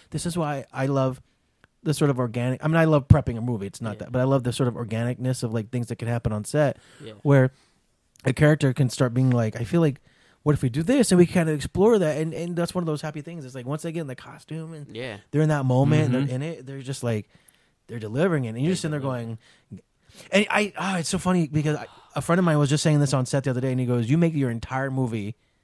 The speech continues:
Speaker 1: in pre-production, you, and then you just go to set and execute."
Speaker 2: Yeah.
Speaker 1: And it's so true.
Speaker 2: Yeah.
Speaker 1: And,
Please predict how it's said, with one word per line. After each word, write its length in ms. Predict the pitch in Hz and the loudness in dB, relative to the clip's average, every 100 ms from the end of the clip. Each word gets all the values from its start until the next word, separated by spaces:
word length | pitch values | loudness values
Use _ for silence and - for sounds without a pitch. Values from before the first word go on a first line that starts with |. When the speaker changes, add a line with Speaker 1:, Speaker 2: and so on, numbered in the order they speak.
| _ | _
Speaker 1:
in 120 | 123 | -8
pre-production, 720 | - 123 123 117 110 104 95 98 _ _ _ _ | -6 -4 -4 -4 -8 -12 -12 -16 _ _ _ _
you, 180 | - 120 - | -8 -8 -2
and 160 | 127 | 0
then 80 | 127 | 2
you 80 | 123 | 2
just 140 | 117 | 0
go 100 | 117 | -4
to 80 | 117 | -4
set 140 | - 110 | -6 -10
and 80 | |
execute." 420 | 104 - 95 76 - _ _ - | -10 -10 -10 -12 -14 _ _ -20
Speaker 2:
Yeah. 200 | 120 113 | -20 -12
Speaker 1:
And 100 | 147 | -8
it's 140 | 143 - | -8 -6
so 260 | - 214 151 | 0 2 2
true. 380 | 175 190 101 - | -2 -4 -4 -12
Speaker 2:
Yeah. 220 | 113 107 - _ _ _ _ _ | -14 -14 -16 _ _ _ _ _
Speaker 1:
And, 260 | 147 143 | -6 -6